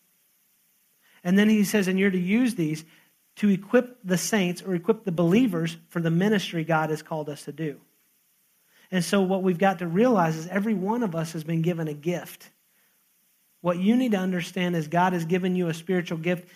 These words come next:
and you're here. God's brought you here because there's a need that God wants to fill with your gift. And here's what you need to hear from me as, as, as the shepherd or the pastor. I trust you. I trust you to use that gift to the glory of God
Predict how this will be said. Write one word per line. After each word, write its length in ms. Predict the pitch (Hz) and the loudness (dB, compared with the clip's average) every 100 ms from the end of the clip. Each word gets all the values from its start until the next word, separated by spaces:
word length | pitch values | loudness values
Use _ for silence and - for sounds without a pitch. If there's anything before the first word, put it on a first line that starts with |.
| _ - | _ -6
and 160 | 165 | -2
you're 140 | 175 202 | 2 2
here. 400 | - 226 220 160 | 0 0 2 2
God's 300 | 175 170 160 | 2 0 -2
brought 320 | - 196 214 | 0 2 2
you 120 | 202 | -2
here 160 | 165 170 | -2 -2
because 360 | 165 160 165 | -2 -2 -2
there's 180 | 165 156 | -2 -4
a 60 | 151 | -4
need 500 | 151 170 233 190 160 | 0 2 4 2 0
that 200 | 165 165 | -4 0
God 260 | 180 180 | 2 2
wants 240 | 175 170 165 | 0 -4 -6
to 100 | 151 | -10
fill 440 | - 202 175 165 - - | -2 2 2 0 -8 -2
with 240 | 170 165 | -2 0
your 100 | 180 | -2
gift. 380 | 170 165 175 165 - - 185 | 0 0 -2 -2 -14 -10 -2
And 120 | 170 | 0
here's 280 | 175 220 226 | 4 2 2
what 120 | 175 | -2
you 160 | 196 | 0
need 140 | 202 170 | 0 0
to 80 | 160 | -2
hear 220 | 170 165 | -2 -2
from 240 | 170 165 | -4 -4
me 180 | 175 165 | -2 -2
as, 160 | 151 - | -4 -4
as, 280 | 170 160 | -2 -2
as 260 | - 170 160 | -2 -4 -4
the 100 | 156 | -6
shepherd 440 | - 196 170 156 | -2 -2 0 -4
or 40 | 151 | -6
the 100 | 151 | -6
pastor. 400 | 208 190 - 147 - - | -4 -4 -6 -16 -18 -2
I 120 | 190 | -2
trust 500 | - - 233 226 - | -2 0 0 0 -6
you. 240 | 165 127 _ _ _ _ _ _ _ _ - | -10 -10 _ _ _ _ _ _ _ _ -6
I 100 | 185 | 0
trust 460 | 180 - 220 220 226 | 0 4 4 4 2
you 80 | 226 | -2
to 80 | 185 | 0
use 320 | 190 254 226 | 2 2 4
that 240 | 208 170 | 0 0
gift 300 | 175 185 185 | 0 0 0
to 60 | 180 | -4
the 100 | 160 | -4
glory 440 | 165 185 220 247 | 0 2 4 2
of 160 | 233 180 | -2 0
God 460 | 160 143 151 175 | -2 -2 -4 -6